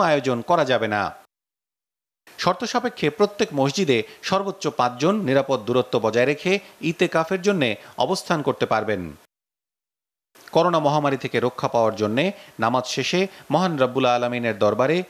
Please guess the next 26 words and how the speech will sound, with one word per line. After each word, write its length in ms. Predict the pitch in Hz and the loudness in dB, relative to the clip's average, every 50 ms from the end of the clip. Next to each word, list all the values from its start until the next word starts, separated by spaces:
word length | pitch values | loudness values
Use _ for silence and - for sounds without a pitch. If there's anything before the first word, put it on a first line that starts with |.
| - - 98 110 | -10 -8 -2 2
দোয়া 160 | 156 185 202 202 | 2 2 2 0
করার 180 | 226 208 208 190 185 | 0 -2 -2 0 0
জন্যে 200 | 202 170 135 117 110 - - - - - - | 0 2 2 0 0 -2 -8 -16 -12 -4 0
খতিব 280 | 185 190 - 240 226 185 160 | 0 0 0 0 0 2 2
ও 20 | 147 - 127 | 2 2 2
ইমামদের 380 | 139 160 170 175 156 139 120 113 - - - - 175 | 2 2 2 2 2 2 2 2 0 -4 -4 0 2
অনুরোধ 280 | 185 202 180 160 131 - - | 2 4 4 4 2 2 0
করা 160 | 127 113 110 107 113 | 0 2 2 2 0
হয়েছে। 320 | 110 104 - - 131 107 92 80 - - - _ _ _ _ _ _ _ _ _ _ _ _ _ _ _ _ _ _ _ _ _ _ - - - - | -2 -2 0 0 0 0 0 -2 -6 -12 -20 _ _ _ _ _ _ _ _ _ _ _ _ _ _ _ _ _ _ _ _ _ _ -20 -20 -10 -4
এক 180 | - 180 160 - - | -2 -2 -2 -2 -2
কাতার 260 | 180 156 - 143 127 - 120 | -2 0 0 0 0 0 0
অন্তর 220 | 131 135 - 143 131 123 | -2 0 0 0 0 0
অন্তর 260 | 120 123 - 170 202 233 254 - - - - | 0 0 2 2 2 0 0 -6 -10 -4 -4
কাতার 300 | 151 156 - 190 147 117 - - - | -2 -2 0 0 0 0 -2 -2 -2
করতে 220 | 175 156 - 143 123 | -2 0 0 0 0
হবে। 240 | 123 117 107 113 107 92 80 - - _ _ _ _ _ _ _ _ _ _ _ _ _ _ _ _ _ _ _ _ - | 0 0 0 0 -2 -2 -4 -8 -16 _ _ _ _ _ _ _ _ _ _ _ _ _ _ _ _ _ _ _ _ -6
খতিব, 340 | - - 123 - 135 147 185 185 - - - - - 95 110 | -2 -2 -2 0 0 -2 -2 -4 -6 -18 -20 -14 -8 -4 -2
ইমাম 220 | 120 135 151 180 202 196 - - - 117 | 0 0 0 0 -4 -6 -12 -8 -4 -2
ও 20 | 120 120 123 | -2 0 0
মসজিদ 280 | 131 151 156 226 214 - | 0 0 -2 -4 -4 -2
পরিচালনা 400 | 214 185 185 - 190 190 190 185 175 - | -2 -2 0 0 0 0 0 0 0 0
কমিটি 300 | 196 196 190 196 - 139 120 110 113 151 | -2 -2 -2 -2 -4 -4 -4 -4 -6 -6
বিষয়গুলো 420 | - - 226 214 180 170 143 123 110 - - - - 107 | -4 -2 -2 0 2 2 2 2 2 0 -4 -12 -6 -2
বাস্তবায়ন 520 | 117 120 - - - 143 131 143 156 190 214 208 175 151 | -2 -2 -2 -4 -4 0 0 2 2 0 -2 -4 -6 -4
নিশ্চিত 320 | 175 170 - - - 147 - - - | -4 -4 -2 -2 -2 -2 -2 0 0
করবে। 260 | 120 110 98 107 98 | 2 2 2 0 0